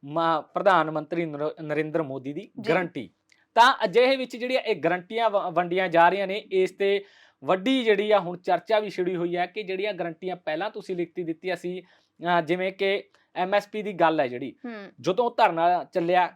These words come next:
Speaker 1: ਖੇਤੀ ਕਾਨੂੰਨਾਂ ਦੇ ਖਿਲਾਫ, ਤਾਂ ਉਦੋਂ ਲਿਖਤੀ ਲੈ ਕੇ ਆਏ ਸੀ ਕਿਸਾਨ ਕਿ ਤੁਹਾਡੀਆਂ ਜਿਹੜੀਆਂ ਮੰਗਾਂ ਨੇ ਜਾਇਜ਼ ਨੇ, ਇਹਨਾਂ ਨੂੰ ਪੂਰਾ ਕਰ ਦਿੱਤਾ ਜਾਏਗਾ। ਸਾਲ ਡੇਢ ਸਾਲ ਬੀਤ ਗਿਆ ਪਰ ਉਹ ਮੰਗਾਂ ਪੂਰੀਆਂ ਨਹੀਂ ਹੋਈਆਂ।
Speaker 2: ਹਮ।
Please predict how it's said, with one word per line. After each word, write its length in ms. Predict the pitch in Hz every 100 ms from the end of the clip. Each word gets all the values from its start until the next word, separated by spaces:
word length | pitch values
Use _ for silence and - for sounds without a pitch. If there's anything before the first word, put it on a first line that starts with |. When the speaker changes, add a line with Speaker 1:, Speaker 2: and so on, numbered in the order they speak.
| _
Speaker 1:
ਖੇਤੀ 280 | 170 175 196
ਕਾਨੂੰਨਾਂ 360 | 185 165 165
ਦੇ 80 | 165
ਖਿਲਾਫ, 400 | 160 160 156 151 -
ਤਾਂ 160 | 196 202 180
ਉਦੋਂ 400 | 170 185 196 208 _ -
ਲਿਖਤੀ 400 | 170 190 196 254
ਲੈ 160 | 226 170
ਕੇ 180 | 165 156
ਆਏ 120 | 135
ਸੀ 140 | 170
ਕਿਸਾਨ 360 | 180 190 180 196
ਕਿ 340 | 202 208 214 _ _ _ -
ਤੁਹਾਡੀਆਂ 380 | 208 175 180
ਜਿਹੜੀਆਂ 180 | 190 190
ਮੰਗਾਂ 320 | 185 165 160
ਨੇ 80 | 180
ਜਾਇਜ਼ 360 | 143 147 151 151
ਨੇ, 120 | 175
ਇਹਨਾਂ 300 | - 170 165
ਨੂੰ 100 | 190
ਪੂਰਾ 280 | 185 165 180 -
ਕਰ 140 | 208 185
ਦਿੱਤਾ 300 | 160 151 143
ਜਾਏਗਾ। 340 | 151 123 104 _ _ _
ਸਾਲ 360 | - 175 185
ਡੇਢ 260 | 208 190 220
ਸਾਲ 300 | 220 190 190
ਬੀਤ 300 | 160 160 160
ਗਿਆ 320 | 170 180 196 - _ _ _ -
ਪਰ 120 | 208 -
ਉਹ 100 | 208
ਮੰਗਾਂ 320 | 185 160 170
ਪੂਰੀਆਂ 400 | 170 160 160 185 -
ਨਹੀਂ 280 | 165 160 202
ਹੋਈਆਂ। 360 | 147 120 104 87 -
Speaker 2:
ਹਮ। 160 | 240